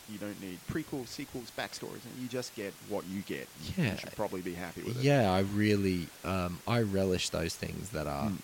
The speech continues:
Speaker 2: one and done. I don't need the Apocalypse Now prequel.
Speaker 1: Yeah.
Speaker 2: Ever.
Speaker 1: I didn't even need John Wick two, really.
Speaker 2: <laughs> Yeah, true. Um, and, you know, y-, there, there are certain, and even some things you can, uh,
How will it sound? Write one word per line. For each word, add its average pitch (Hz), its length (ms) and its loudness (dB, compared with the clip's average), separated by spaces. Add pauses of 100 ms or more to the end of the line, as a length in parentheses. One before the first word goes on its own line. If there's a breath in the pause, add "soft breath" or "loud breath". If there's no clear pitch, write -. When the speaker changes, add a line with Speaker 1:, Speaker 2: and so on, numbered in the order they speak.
(160)
Speaker 2:
one 87 220 0
and 78 160 -6
done. 67 240 -2 (500 loud breath)
I 120 120 6
don't 165 160 8
need 117 240 6
the - 120 4
Apocalypse - 540 2
Now 92 180 4
prequel. 120 440 4 (120)
Speaker 1:
Yeah. 101 280 2 (100)
Speaker 2:
Ever. 107 380 10 (280)
Speaker 1:
I 120 100 2
didn't 127 200 4
even 92 180 0
need 92 200 0 (160)
John 104 180 2
Wick 113 200 -2
two, 151 160 2
really. 117 380 2
Speaker 2:
<laughs> 208 760 12
Yeah, 196 100 6
true. 208 460 8 (260 loud breath)
Um, 160 340 10 (120)
and, 151 280 8 (120)
you 160 100 6
know, 110 160 10
y-, 117 380 -2 (100)
there, 123 320 12
there 127 220 10
are 127 60 10
certain, 127 380 10
and 135 140 8
even 143 160 8
some 127 220 10
things 117 260 4
you 113 140 6
can, 117 260 2
uh, 120 240 4